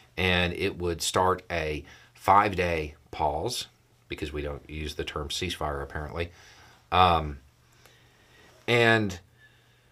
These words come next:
it would lead to the return of more than fifty captives. That was the news that went out.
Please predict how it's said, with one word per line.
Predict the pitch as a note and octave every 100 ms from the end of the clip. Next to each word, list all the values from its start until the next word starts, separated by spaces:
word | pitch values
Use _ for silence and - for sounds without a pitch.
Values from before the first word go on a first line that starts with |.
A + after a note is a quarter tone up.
| _ _ _ _ _ _ _
it | A#2
would | A2 A2
lead | A2 B2 A#2+
to | - A2+
the | G#2+ G#2
return | G2+ - A2+ A2 G#2+
of | G2+ G2+ F#2+
more | F#2+ G2 G#2
than | G2 G2+ F#2+
fifty | - G#2+ - F#2
captives. | - A2 G#2+ - - - - - _ _ _ _ _ _ _ _ _ _ _ _ _ - _ -
That | G#2
was | F#2+ F2+
the | F2+
news | F2 D#2+
that | -
went | - D2+
out. | C#2+ -